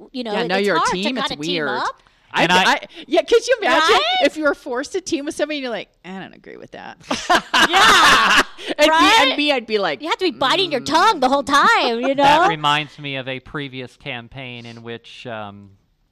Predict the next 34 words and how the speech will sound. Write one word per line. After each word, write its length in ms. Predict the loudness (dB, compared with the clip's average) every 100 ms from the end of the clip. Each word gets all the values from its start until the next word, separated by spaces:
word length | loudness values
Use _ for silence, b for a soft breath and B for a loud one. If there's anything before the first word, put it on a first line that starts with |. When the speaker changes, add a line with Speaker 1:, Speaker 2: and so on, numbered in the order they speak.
| -20 _ _ _ _ _
Speaker 3:
what's 220 | -16 -16 -16
his 180 | -20
name 300 | -18 -18 -20 _ _
was 180 | -20 -16
running 260 | -16 -16 -20
for 120 | -20 -16
governor. 420 | -16 -18 -20 -20 _
Uh, 300 | -18 -16 -16 -20 _ _
Speaker 1:
Johnson. 960 | -18 -14 -14 -14 -12 -12 -12 -14 -14 -18 _
Speaker 2:
Pierce. 460 | -14 -14 -16 -20 _
Speaker 3:
Oh, 100 | -10
Pierce. 320 | -8 -10 -10 -4
Speaker 1:
Pierce. 400 | -2 0 -2 -6
Speaker 3:
Pierce. 0 |
When 80 |
Pierce 180 | -10 -12
was 160 | _ -10
Speaker 1:
Two 80 | -6
thousand 300 | -4 -2 -2
eighteen. 320 | -4 -6 -4
Speaker 3:
running, 340 | -4 -6 -12 _ _ _ _ _ _ -8
and 1040 | -4 -2 -2 -4 -4 -6 -6 -6 -8 -12
he 240 | -16 -14
was, 240 | -12 -14 -8
like, 260 | -8 -8
against 420 | -14 -14 -14 -14
the 80 | -16
border 320 | -12 -14 -14
wall. 380 | -14 -12 -12 -16 _ _ _ _ b b b -20
Speaker 1:
Yeah. 180 | -20 -14
Speaker 3:
And 100 | -14 -10
it's 80 | -12
like, 160 | -12 _ _ _ _ _
what? 340 | -14 -12